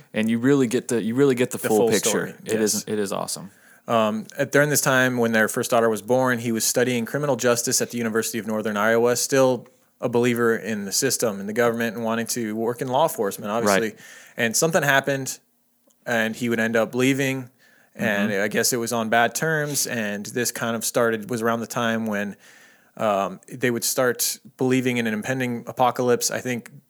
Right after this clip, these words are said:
Speaker 2: Vicky
Speaker 1: Right, yeah.
Speaker 2: getting in his head with, and feeding him
Speaker 1: Yep.
Speaker 2: her religious, deeply religious beliefs. Like you
Speaker 1: Mm-hmm.
Speaker 2: said, focusing on the parts of the Bible that were more
Speaker 1: Yeah,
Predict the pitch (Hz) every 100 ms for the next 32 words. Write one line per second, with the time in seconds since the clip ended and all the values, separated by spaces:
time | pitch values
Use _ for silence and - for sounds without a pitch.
0 | _ _ 120 110 117 113 - 107 101 95
1 | - - 90 87 123 120 117 - 127 120
2 | 120 123 110 123 113 117 - 123 117 117
3 | 113 110 107 104 104 110 113 117 110 113
4 | - - 120 123 113 117 117 113 - 120
5 | 123 123 - - 101 135 117 - 131 -
6 | 135 135 135 135 123 113 127 - 110 117
7 | 117 117 113 117 113 113 110 110 - 110
8 | 95